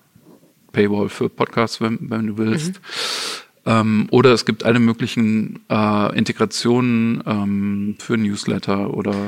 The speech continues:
Speaker 1: oder an-, andere digitale Kanäle.
Speaker 2: Hatten wir schon das dritte P?
Speaker 1: Und das dritte P ist Participation.
Speaker 2: Aha.
Speaker 1: Also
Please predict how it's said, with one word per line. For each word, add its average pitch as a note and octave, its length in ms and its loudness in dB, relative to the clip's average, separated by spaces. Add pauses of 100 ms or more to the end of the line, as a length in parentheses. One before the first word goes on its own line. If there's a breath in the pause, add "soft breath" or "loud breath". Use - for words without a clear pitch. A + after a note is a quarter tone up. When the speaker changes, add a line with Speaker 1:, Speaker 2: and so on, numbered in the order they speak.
(140)
Speaker 1:
oder G2+ 300 -4
an-, - 140 -8
andere G#2+ 340 -4
digitale G2+ 480 -6
Kanäle. G2+ 500 -6
Speaker 2:
Hatten A#3+ 200 -2
wir A#3 80 0
schon A3 140 0
das F#3+ 120 2
dritte - 220 -10
P? F#3 280 -8 (720 loud breath)
Speaker 1:
Und A2 100 -2
das G2+ 120 -4
dritte D3 240 -2
P C3+ 360 0 (160)
ist - 360 -6
Participation. - 800 -4 (240)
Speaker 2:
Aha. D3+ 100 -6
Speaker 1:
Also G2+ 320 -4